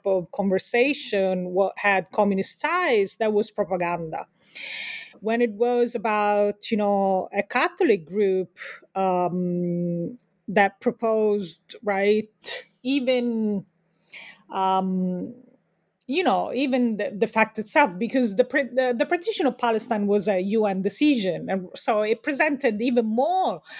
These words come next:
um, you know, pro-, it was even more problematic, right? Commissioners even discussed that, they expressed compassion and this and that. So there is often this, so that's why I, mm, I would claim,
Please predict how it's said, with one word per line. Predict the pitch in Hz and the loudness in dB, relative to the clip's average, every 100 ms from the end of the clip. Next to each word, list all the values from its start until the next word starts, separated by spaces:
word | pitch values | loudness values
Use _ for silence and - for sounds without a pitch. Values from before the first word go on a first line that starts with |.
| - - - 185 | -16 -18 -16 -4
um, | 185 180 180 180 180 175 175 170 - | 0 2 2 0 -2 -2 -4 -4 -8
you | 202 214 | -2 0
know, | 196 180 | 2 0
pro-, | - 214 - - | 2 0 0 0
it | 247 233 | 2 4
was | 247 208 | 2 0
even | 247 226 | 0 0
more | 226 302 415 | 2 2 0
problematic, | - 202 208 180 175 180 - - _ | -2 0 0 0 -2 -2 -4 -6 _
right? | 214 220 | 0 0
Commissioners | - 262 294 - 247 247 | 2 2 2 0 0 0
even | 233 202 196 | -2 0 0
discussed | 202 - 240 233 233 - | 0 0 2 2 0 0
that, | 208 208 202 | 2 2 0
they | 190 190 | 0 -2
expressed | - - 208 185 - | -4 -4 0 0 -2
compassion | - 185 - 214 208 - 196 190 | -6 -6 0 2 0 -2 -2 0
and | 190 | 2
this | 196 - | 2 2
and | 185 | -2
that. | 175 - - - - | -2 -4 -12 -14 -4
So | 339 320 | 0 2
there | 320 349 | 2 0
is | 370 370 302 214 - _ 240 | 2 2 -2 -8 -10 _ 8
often | 254 - - 185 156 170 165 202 180 | 8 6 0 0 0 -6 -12 -10 -2
this, | 202 196 190 185 160 - - 185 - - - | 0 0 0 -4 -8 -8 -2 -2 -2 -14 -16
so | - 240 | -2 2
that's | 254 277 - | 2 0 -2
why | 214 214 220 208 196 202 | 0 2 2 2 0 -4
I, | 196 202 202 202 | -2 2 2 0
mm, | 196 190 190 196 | -2 -2 -2 -2
I | 202 | 0
would | 214 233 - | 2 0 -2
claim, | 226 208 208 202 202 190 | -2 2 2 2 0 0